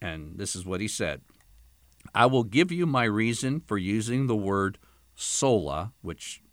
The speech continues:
in Latin means alone. I knew very well that here, in Romans three, the word sola is not in the Latin and Greek text, and it was not necessary for the papists to teach me that. It is true, these four letters,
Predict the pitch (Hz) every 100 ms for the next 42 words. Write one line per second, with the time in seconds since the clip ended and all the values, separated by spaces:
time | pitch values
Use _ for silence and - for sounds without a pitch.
0 | _ 98 80 80 85 - 90 85 104 98
1 | 78 76 107 - - - - - 113 120
2 | 127 175 214 175 175 196 180 107 90 92
3 | 98 98 - - 127 87 117 - 95 76
4 | 80 98 160 - - 107 90 82 110 104
5 | 104 123 127 - - 220 185 80 107 120
6 | 107 85 101 107 135 - 123 110 101 92
7 | 92 107 107 127 135 - 101 92 - 87
8 | 92 - - 185 - - - _ _ _
9 | - - - 131 143 131 131 147 190 156
10 | 208 - 202 - 127 98 95 - 110 110
11 | - 160 180 92 - - 127 - 262 311
12 | - 98 82 73 - _ _ - - -
13 | - 151 175 196 240 - - 202 135 85
14 | 131 107 123 165 - 180 220 196 101 87
15 | 98 127 -